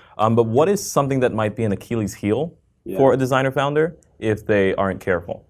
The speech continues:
Speaker 2: So one thing that we've seen for designers that become C E Os there's a lot of non-design work to be done. So yes, if you bring a design mindset to the role of C E O or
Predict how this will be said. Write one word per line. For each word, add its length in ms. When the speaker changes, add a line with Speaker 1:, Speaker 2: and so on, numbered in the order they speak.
Speaker 2:
So 420
one 400
thing 180
that 160
we've 260
seen 800
for 140
designers 800
that 120
become 320
C 300
E 60
Os 360
there's 140
a 140
lot 80
of 100
non-design 840
work 220
to 60
be 120
done. 340
So 120
yes, 540
if 120
you 80
bring 340
a 60
design 380
mindset 640
to 180
the 100
role 260
of 140
C 140
E 60
O 80
or 100